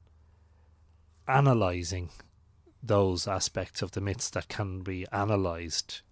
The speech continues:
in that, subject to our criteria, you know,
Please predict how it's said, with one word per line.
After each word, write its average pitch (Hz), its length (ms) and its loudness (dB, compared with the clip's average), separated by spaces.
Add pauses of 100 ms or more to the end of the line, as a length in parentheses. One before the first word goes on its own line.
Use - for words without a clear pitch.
(320)
in 101 260 0
that, 95 420 0 (380)
subject - 640 2
to 107 140 -2
our 104 400 2
criteria, 90 680 -2 (540)
you 104 120 0
know, 104 240 2